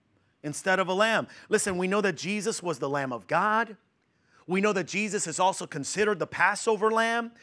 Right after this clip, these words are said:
And so why wouldn't God provide a lamb? Uh, apparently that's part of the reflection too. See, young, young sheep are, are lambs. They're called lambs.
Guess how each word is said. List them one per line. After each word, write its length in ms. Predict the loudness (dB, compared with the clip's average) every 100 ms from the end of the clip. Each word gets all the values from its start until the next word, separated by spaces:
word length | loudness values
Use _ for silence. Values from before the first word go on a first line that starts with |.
| -16 -8
And 100 | -2
so 120 | -2
why 460 | 2 4 6 6
wouldn't 360 | 4 2 0 2
God 320 | 8 8 8
provide 360 | 6 8 10 10
a 80 | 8
lamb? 400 | 6 8 8 8
Uh, 80 | 4 -4 -2
apparently 560 | -2 -2 -6 -6 -6 -6
that's 220 | -8 -12
part 240 | -8 -8
of 80 | -6
the 80 | -8
reflection 560 | -8 -6 -8 -8 -16
too. 300 | -14 -12 -12 -14 _ _ _ _ _ _ _ _
See, 180 | -6 -4
young, 460 | 2 6 6 4 -4
young 280 | 2 4 4
sheep 380 | 2 -2 -2 2
are, 180 | 2 4
are 180 | 4 2
lambs. 480 | 2 -2 -4 -8 -6
They're 120 | -6
called 300 | 0 0 2
lambs. 640 | 0 -2 -4 _ -20 -20